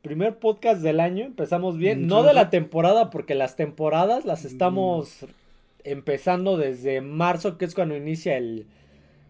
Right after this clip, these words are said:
Speaker 1: el a-, el día uno de
Speaker 2: Mm.
Speaker 1: la, de la nueva
Speaker 2: Sí,
Speaker 1: temporada.
Speaker 2: sí.
Speaker 1: Seguimos en la temporada dos de,
Speaker 2: Ujú.
Speaker 1: de Fanáticos
Speaker 2: <laughs>
Speaker 1: del Emparrillado. Esperemos que para la tres ya,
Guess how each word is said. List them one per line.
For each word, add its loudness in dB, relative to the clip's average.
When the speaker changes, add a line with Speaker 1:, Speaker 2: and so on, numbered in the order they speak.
Speaker 1:
el -2
a-, 4
el -4
día 6
uno 0
de -2
Speaker 2:
Mm. -4
Speaker 1:
la, -8
de -10
la -8
nueva -2
Speaker 2:
Sí, -12
Speaker 1:
temporada. -2
Speaker 2:
sí. -4
Speaker 1:
Seguimos -4
en -4
la -2
temporada 0
dos -6
de, -4
Speaker 2:
Ujú. -4
Speaker 1:
de -2
Fanáticos -4
Speaker 2:
<laughs> -
Speaker 1:
del -4
Emparrillado. -2
Esperemos -6
que -4
para -4
la -6
tres -4
ya, -4